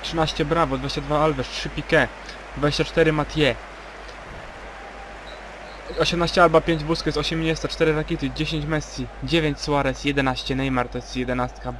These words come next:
F C Barcelony. Przejdźmy do, e, tutaj jeszcze powitanie piłkarzy. Barcelona.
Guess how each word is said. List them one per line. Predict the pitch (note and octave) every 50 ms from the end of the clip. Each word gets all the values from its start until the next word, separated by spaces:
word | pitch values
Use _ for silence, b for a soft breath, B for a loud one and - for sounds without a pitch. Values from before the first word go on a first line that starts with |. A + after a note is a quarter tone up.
| - -
F | - C3 C3+
C | - - C3+
Barcelony. | B2 B2+ B2+ B2 - C3+ C3+ C3+ C3 B2 - B B B B B B B B - -
Przejdźmy | - C#3+ B2+ - - C#3+ C3+ B2+
do, | B2 B2+ B2 B2 B2+ B2+ - - - - - - - - - - - - - - - - - - - - - - - - - C#3+
e, | B2+ B2+ B2+ B2+ B2+ B2+ B2+ B2+ B2+ B2+ B2+ B2
tutaj | - - - C3 C3
jeszcze | B2+ - C3+
powitanie | A#2+ - C#3 C3 C3+ - D3 C#3 C3+ B2
piłkarzy. | - C3 B2 - C3 B2+ A#2+ C3 D3 D#3 D3+ - - - - -
Barcelona. | C3 B2+ B2+ B2 - - - C3+ C3 B2+ B2+ B2+ B2+ B2+